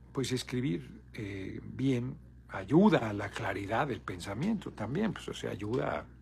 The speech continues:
a, a la comunicación, si de por sí es complicada. Cuida tu billete, es cierto, mi futuro presidente, solo el trabajo genera riqueza, por eso, por favor, deje de apoyar eso de la moneda de plata. Es pura especulación, que no le tomen el pelo.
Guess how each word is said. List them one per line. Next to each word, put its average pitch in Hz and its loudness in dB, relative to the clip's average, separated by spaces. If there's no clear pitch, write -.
a, - -4
a - -8
la 95 -6
comunicación, 95 -4
si - -2
de 110 0
por 110 -2
sí 123 2
es 131 2
complicada. 110 -2
Cuida 175 12
tu 151 8
billete, 151 8
es 123 6
cierto, 151 8
mi 127 6
futuro 123 4
presidente, 127 2
solo 139 4
el 123 2
trabajo 120 4
genera 117 0
riqueza, 107 -4
por 117 -2
eso, 120 0
por 104 -10
favor, 110 0
deje 120 0
de 113 0
apoyar 104 -4
eso 110 -4
de 107 -2
la 95 -6
moneda 98 -6
de 107 -6
plata. - -8
Es - -12
pura 139 4
especulación, 113 -2
que 117 -4
no 113 0
le 113 0
tomen 117 -2
el 101 -6
pelo. 123 0